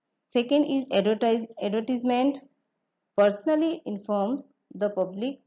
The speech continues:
about the goods and services, and it motiva-, motivates the purchase them. Advertisement generates new demand, new items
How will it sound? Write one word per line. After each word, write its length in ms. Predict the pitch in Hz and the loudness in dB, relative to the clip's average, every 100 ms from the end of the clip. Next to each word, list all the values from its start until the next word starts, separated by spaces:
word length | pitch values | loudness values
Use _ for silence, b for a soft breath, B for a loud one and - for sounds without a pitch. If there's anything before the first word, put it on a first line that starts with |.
| _ | _
about 420 | 185 180 175 196 | -4 0 0 -2
the 100 | 214 | -4
goods 400 | 202 208 269 - - - | -4 -4 -6 -8 -18 -8
and 160 | 185 | -8
services, 600 | 175 175 175 190 208 254 - _ _ _ _ | -6 -6 -6 -6 -2 -2 -6 _ _ _ _
and 240 | 220 226 - | -4 -4 -4
it 220 | 269 277 _ | -8 -8 _
motiva-, 560 | - 196 196 262 262 269 - - | -4 -2 -2 -2 0 -2 -6 -8
motivates 640 | 202 196 277 254 226 233 - _ _ _ - | -6 -4 -2 0 0 -2 -14 _ _ _ -2
the 160 | 202 | -2
purchase 520 | 214 190 180 - 277 269 | 0 -2 -2 -2 -2 0
them. 380 | 220 214 240 302 _ _ _ | -2 -2 -2 -4 _ _ _
Advertisement 720 | 196 220 254 294 285 262 254 208 | -6 -6 -4 -4 -2 -2 -2 -2
generates 640 | 202 196 202 254 - - _ _ _ - | -4 -2 -2 -4 -8 -20 _ _ _ -6
new 340 | 226 277 302 | 0 2 2
demand, 580 | 220 202 190 190 214 294 - _ _ _ _ _ | 0 -2 0 0 -2 -4 -8 _ _ _ _ _
new 280 | 226 285 349 | -2 0 0
items 480 | 180 202 202 214 | -2 -4 -4 -4